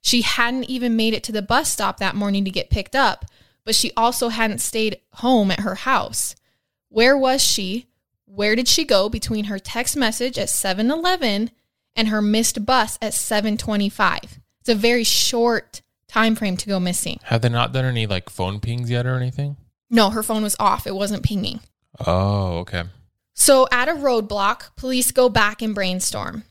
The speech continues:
Speaker 1: They pull up the photo Sierra posted that morning and look at her outfit. This is possibly the last thing Sierra was seen wearing and looking like. She had on a black San Jose Sharks jersey. What, do you know what sports team that is?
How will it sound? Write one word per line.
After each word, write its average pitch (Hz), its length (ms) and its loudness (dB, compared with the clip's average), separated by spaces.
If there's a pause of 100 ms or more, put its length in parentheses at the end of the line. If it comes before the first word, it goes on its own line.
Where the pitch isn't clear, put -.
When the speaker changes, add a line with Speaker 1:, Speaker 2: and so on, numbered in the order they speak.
(140)
Speaker 1:
They 220 80 0
pull 233 260 0
up 247 140 0
the 294 80 -6
photo 220 360 0
Sierra 214 380 0
posted 214 400 -6
that 247 180 2
morning 202 480 -4
and 214 140 -2
look 190 160 -4
at 214 80 -4
her 269 160 4
outfit. 196 540 0
This 208 160 -2
is 208 80 -6
possibly 220 480 -2
the 196 120 -4
last 196 400 0
thing 208 220 -2
Sierra 202 340 -2
was 202 140 -4
seen 214 320 0
wearing 190 340 0
and 240 120 2
looking 180 320 -4
like. 175 420 -6 (240)
She 233 180 0
had 220 200 2
on 214 120 -2
a 208 40 -4
black 196 600 -2
San 226 360 -2
Jose 247 340 -4
Sharks 214 480 -2
jersey. 220 520 -2
What, 285 360 -2
do 247 100 -6
you 269 60 0
know 349 120 -4
what 359 140 -2
sports - 280 -6
team 294 160 -6
that 294 160 -6
is? 311 140 -4